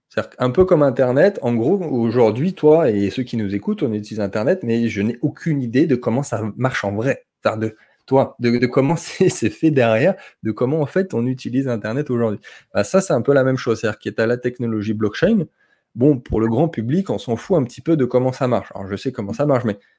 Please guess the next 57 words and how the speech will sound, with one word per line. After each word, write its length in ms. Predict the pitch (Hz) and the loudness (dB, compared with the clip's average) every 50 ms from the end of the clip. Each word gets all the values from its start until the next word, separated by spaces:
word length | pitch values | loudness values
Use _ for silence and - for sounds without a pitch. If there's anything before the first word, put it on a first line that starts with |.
| _ _ | _ _
on 60 | - | -14
s'en 140 | - - 117 | -8 -6 -6
fout 200 | - - 170 165 | -4 0 2 2
un 40 | 131 | 2
peu. 140 | - 123 - | 2 0 0
Par 140 | 101 - | 0 -2
contre, 140 | - 202 190 | -2 -2 -4
ce 40 | - | -2
qui 140 | - - 101 | -6 -8 0
donne 220 | 110 156 180 170 | 2 2 2 2
forme 280 | 160 - - 175 156 143 | -2 -2 -2 0 0 0
à 80 | 120 | 0
la 100 | 110 104 | -2 -2
blockchain, 540 | 101 95 101 98 - - 165 233 254 170 110 - _ _ _ _ _ _ _ | -2 -4 -6 -6 -4 -4 -2 -2 -2 -2 -4 -6 _ _ _ _ _ _ _
c'est 260 | - - - 175 175 | -20 -8 -4 -2 -2
les 100 | 170 160 | -2 -2
cryptos. 440 | - - - 147 - 135 - - _ _ _ | -6 -12 -16 -6 -4 -4 -4 -4 _ _ _
Un 120 | - 110 104 | -8 -8 -2
peu 140 | - 175 | -2 -2
comme 160 | 180 - 147 123 | -2 0 -4 -6
ce 80 | - | -6
qui 120 | - - 127 | -8 -4 -2
donne 180 | 120 113 120 | 0 0 0
forme 400 | - - 170 165 156 139 117 123 - _ _ _ _ _ _ _ | 0 0 2 2 4 2 0 -4 -8 _ _ _ _ _ _ _
à 100 | 120 123 | 0 2
la 100 | 123 120 | 2 2
technologie 760 | - 123 117 - 123 113 110 107 107 107 107 110 113 117 117 - | 0 -2 -2 0 -2 0 0 -2 -2 -2 -2 0 -2 -2 -2 -4
Internet, 440 | 107 95 - 101 113 175 254 - 135 | -4 0 0 2 4 4 2 4 0
en 100 | 120 - | 0 2
fait, 180 | - 208 202 | 0 0 0
c'est 140 | - - 113 | 0 2 2
le 100 | 120 123 - | 2 2 2
H 180 | - 120 117 - | -2 -4 -2 -4
T 100 | 127 120 | -4 -2
T 120 | - 127 | -2 2
P. 200 | 123 170 139 - - _ _ _ - | 2 2 2 2 -4 _ _ _ -12
C'est 80 | 117 | -8
parce 160 | - 110 101 | -6 -6 -6
que 80 | - 117 | -6 -8
tu 100 | - - | -4 -4
vas 80 | 104 101 | -6 -6
sur 160 | - - 104 | -4 -4 -4
des 120 | 101 95 | -4 -4
sites, 340 | - - - 180 185 185 - | -2 0 2 2 2 2 0
parce 140 | 107 104 - | -4 -4 -2
que 80 | - | -4
t'as 500 | 120 - - 104 107 104 98 95 95 95 | -4 -2 0 0 0 0 0 0 0 -2
un 80 | 98 104 | 0 0
ordinateur 540 | 101 101 101 104 101 98 98 - 170 180 147 | 0 -2 -2 -2 -4 -4 0 2 4 4 4
et 80 | 117 | 2
que 40 | - | 0
tu 120 | - - - | -6 -10 -6
peux 100 | - 107 | -4 0
voir 180 | 117 151 160 | 0 0 0
ta 120 | - 131 - | 0 -2 0
page 180 | 127 127 123 | 0 0 2
web. 180 | 113 113 104 | 2 0 0